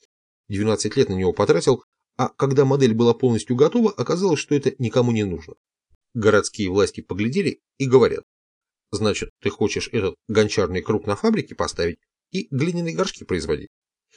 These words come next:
И получается, что горшки будут продаваться, а электроэнергия потребляться не будет».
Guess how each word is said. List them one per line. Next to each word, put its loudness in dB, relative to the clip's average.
И 0
получается, 0
что -2
горшки 0
будут -4
продаваться, -4
а 0
электроэнергия -2
потребляться -2
не 0
будет». -2